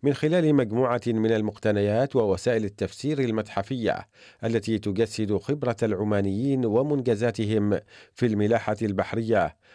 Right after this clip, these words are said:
وعلاقاتهم مع مختلف حضارات دول العالم على امتداد التاريخ. مشروع متحف التاريخ البحري العماني الذي سيقام في ولاية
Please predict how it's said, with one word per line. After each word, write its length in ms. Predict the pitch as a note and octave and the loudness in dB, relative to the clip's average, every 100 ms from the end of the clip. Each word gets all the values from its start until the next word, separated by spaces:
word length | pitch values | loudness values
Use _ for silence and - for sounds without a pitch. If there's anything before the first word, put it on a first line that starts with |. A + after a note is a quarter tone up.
| _ | _
وعلاقاتهم 920 | A#2 A#2 C3+ B2+ - D#3 C3+ A#2+ B2 B2 | -2 0 -2 -4 -4 -2 0 2 2 0
مع 180 | G2+ | 0
مختلف 500 | F2+ - - A#2 G#2 | -2 -4 0 2 2
حضارات 640 | G#2 - F#2 F#2+ G#2 A#2+ A2 | -2 -2 0 0 0 -2 -2
دول 360 | G2+ C3 D3 | -2 0 0
العالم 680 | B2+ A2 A#2 A2+ G#2+ G#2 F2 _ - _ _ | 0 0 0 2 0 0 -4 _ -20 _ _
على 200 | - B2+ | -2 2
امتداد 500 | A2+ F#2+ A2 G2+ F#2 | 2 0 0 2 0
التاريخ. 760 | E2+ - B2 G2+ C#2 D#2+ - - _ _ _ _ _ _ _ _ - | -2 -4 -2 0 -2 -6 -10 -16 _ _ _ _ _ _ _ _ -4
مشروع 600 | B2 D3+ E3+ F#3+ D3+ D#3 | 2 4 4 4 6 4
متحف 480 | C#3+ C#3 D3 C#3+ C#3 | 6 4 2 2 2
التاريخ 500 | C#3+ - B2 B2+ B2+ | 2 2 2 2 2
البحري 500 | B2+ A2+ A2 A#2+ A#2+ | 0 2 0 0 0
العماني 680 | A2+ G#2 A2+ A2 A2+ A#2 C3+ | 0 2 0 2 2 0 0
الذي 400 | A#2+ A2 A2+ A2 | 2 2 2 0
سيقام 600 | G#2+ A2+ G#2+ - A#2 A2+ | 0 0 0 0 0 0
في 180 | G2+ A2 | -2 -2
ولاية 400 | G#2 G#2+ A#2 G#2 | -2 0 0 -2